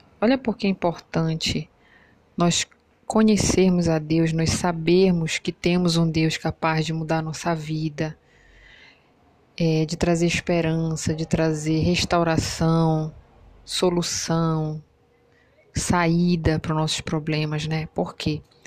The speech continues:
Quando a gente não conhece o poder restaurador de Deus na nossa vida, a gente crê que quando, quando há um problema, sabe, às vezes a gente pensa que é irremediável, que não tem como contornar,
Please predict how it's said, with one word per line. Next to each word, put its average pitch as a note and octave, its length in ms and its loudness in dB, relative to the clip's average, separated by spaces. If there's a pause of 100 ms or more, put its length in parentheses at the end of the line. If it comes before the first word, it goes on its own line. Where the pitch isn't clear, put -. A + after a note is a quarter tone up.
(440)
Quando C4 240 2
a - 20 4
gente G3 300 2
não F3 100 2
conhece D#3+ 760 -2
o F3 80 -6
poder D#3+ 420 0
restaurador E3 840 2
de D#3 140 -4
Deus D#3+ 340 -2
na D#3 80 -2
nossa D3+ 340 -4
vida, D#3+ 380 -2
a D#3 40 2
gente F#3 300 0
crê F#3 320 0
que F3+ 560 -2 (520)
quando, A#3 360 4
quando A3+ 360 2
há G3 60 4
um F3+ 100 0
problema, D#3+ 840 0 (800)
sabe, E3 460 0
às E3+ 180 0
vezes F3+ 260 2
a F#3 40 2
gente F#3 260 0
pensa F#3 300 -2
que F#3+ 100 -4
é G3 40 4
irremediável, F#3+ 800 2
que E3 120 -6
não E3 120 0
tem F3+ 140 0
como E3 220 -2
contornar, D#3+ 880 -2